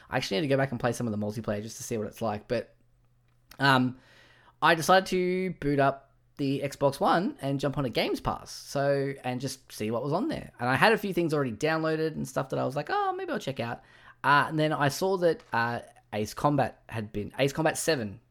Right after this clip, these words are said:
Skies Unknown, had been added, and I, you know, obviously Brendan's a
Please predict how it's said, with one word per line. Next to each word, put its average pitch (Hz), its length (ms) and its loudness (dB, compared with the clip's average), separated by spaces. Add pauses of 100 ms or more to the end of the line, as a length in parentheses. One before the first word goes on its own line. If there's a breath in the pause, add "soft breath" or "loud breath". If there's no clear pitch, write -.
(120)
Skies 120 540 -2
Unknown, 113 380 -2
had 107 200 -6
been 107 240 -6 (140)
added, 92 340 -6 (100)
and 110 460 -4 (580 soft breath)
I, 120 800 2 (160)
you 127 280 -2
know, 101 260 -4
obviously 135 480 2 (340)
Brendan's 107 360 -2 (100)
a 117 100 -8